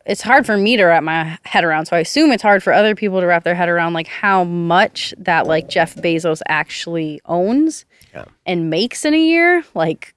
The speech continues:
Speaker 1: you
Speaker 2: Yeah.
Speaker 1: know, greater than some countries, you know.
Speaker 2: Yeah,
Speaker 1: Eh.
Speaker 2: but you have to give it to 'em. They are so ahead of the curve on so many levels, like, from their customer service to their, you know, uh, just after this unionization vote,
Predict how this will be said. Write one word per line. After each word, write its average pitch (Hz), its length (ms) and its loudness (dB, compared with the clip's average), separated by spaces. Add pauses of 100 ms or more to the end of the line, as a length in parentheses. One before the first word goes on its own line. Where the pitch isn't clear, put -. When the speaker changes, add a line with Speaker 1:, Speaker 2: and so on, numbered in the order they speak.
Speaker 1:
you 220 100 -2
Speaker 2:
Yeah. 220 40 4
Speaker 1:
know, 180 160 4
greater 196 460 2
than 180 260 0
some 175 260 -2
countries, 175 800 -4 (1120)
you 196 140 -4
know. - 200 -8 (380)
Speaker 2:
Yeah, 156 300 0 (160)
Speaker 1:
Eh. 127 80 -2
Speaker 2:
but 180 100 6
you 180 140 6
have 175 220 4
to 233 100 0
give 180 240 0
it 185 140 0
to - 140 -2
'em. 120 100 2
They 131 180 4
are 143 140 2
so 156 520 2
ahead 117 240 -4
of 123 80 -4
the 101 80 -10
curve 113 560 -2
on 101 220 -4
so 113 320 -2
many 107 280 -2
levels, 82 540 -8
like, 113 140 -16
from 98 160 -12
their 95 100 -8
customer - 420 -12
service 139 600 -2
to 123 80 -6
their, 98 240 -2 (460)
you 156 120 4
know, 127 440 4
uh, 120 240 -4
just 127 400 -4 (260)
after 117 340 -2
this 104 380 -6 (240)
unionization 110 1080 -2
vote, 85 380 -8